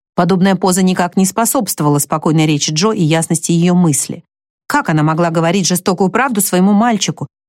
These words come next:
когда тот смотрел на нее глазами, полными любви и тоски, а на его ресницах по-прежнему блестели горькие слезы, пролитые в результате ее жестокосердечия? Она ласково отвернула его лицо от себя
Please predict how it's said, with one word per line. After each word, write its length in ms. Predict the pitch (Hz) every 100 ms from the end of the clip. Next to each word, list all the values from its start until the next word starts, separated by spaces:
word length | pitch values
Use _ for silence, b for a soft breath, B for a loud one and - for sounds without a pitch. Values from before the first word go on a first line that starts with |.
| _
когда 260 | - 180 202
тот 220 | 240 240
смотрел 420 | 220 208 233 233
на 60 | 208
нее 240 | 196 185
глазами, 420 | 180 196 196 202
полными 460 | 170 - 190 180 170
любви 340 | 165 165 165
и 140 | 190 -
тоски, 480 | 165 165 - 247 240 _ _ _
а 100 | 175
на 80 | 196
его 220 | 202 202
ресницах 560 | 202 - 220 226 180
по-прежнему 600 | - 170 196 214 190 175
блестели 460 | 156 165 - 220 185
горькие 460 | 151 214 208 220 220
слезы, 480 | - 214 196 151
пролитые 580 | 135 147 151 190 185 147
в 60 | 143
результате 580 | 156 151 147 160 160 160
ее 260 | 151 151
жестокосердечия? 1160 | 147 147 151 - - 151 147 151 135 - 165 160 _ _ _ _ _ _ _ _
Она 200 | - 175
ласково 420 | 170 180 - 156
отвернула 440 | 151 165 165 175 151
его 200 | 143 143
лицо 300 | 143 - 147
от 100 | 135
себя 380 | - 147 185